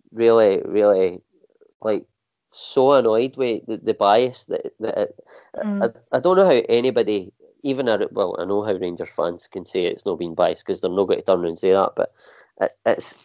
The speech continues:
Speaker 1: it's been so obvious that, that, like, yous have all made the points. I'll not go over them again. That it's, it's just so frustrating, and, uh, it's a, it's a subject that really grinds on me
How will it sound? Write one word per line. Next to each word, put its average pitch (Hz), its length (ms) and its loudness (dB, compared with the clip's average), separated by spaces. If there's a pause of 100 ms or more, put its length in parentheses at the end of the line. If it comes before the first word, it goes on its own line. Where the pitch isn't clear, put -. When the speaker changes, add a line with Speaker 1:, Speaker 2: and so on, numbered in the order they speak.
(300)
Speaker 1:
it's 120 140 -8
been 123 200 -6
so 160 320 0
obvious 147 540 0
that, - 280 -8
that, 90 120 -2
like, 123 140 2
yous 117 160 -4
have 120 120 -2
all 147 180 6
made 123 280 0
the - 80 -8
points. 113 520 0 (260)
I'll 104 140 -2
not 127 160 2
go 107 140 4
over 113 160 -2
them 110 160 0
again. 101 400 -2 (1000)
That - 260 2 (840)
it's, - 420 -14
it's 120 220 -8
just 143 300 0
so 139 180 0
frustrating, 117 680 -2 (200)
and, 101 320 -2 (960)
uh, 110 560 2 (420)
it's - 200 -2
a, 104 280 0
it's 113 200 -4
a 113 260 2
subject 131 640 0
that - 140 -2
really 101 420 0
grinds 101 400 -4
on 117 180 0
me 101 80 -10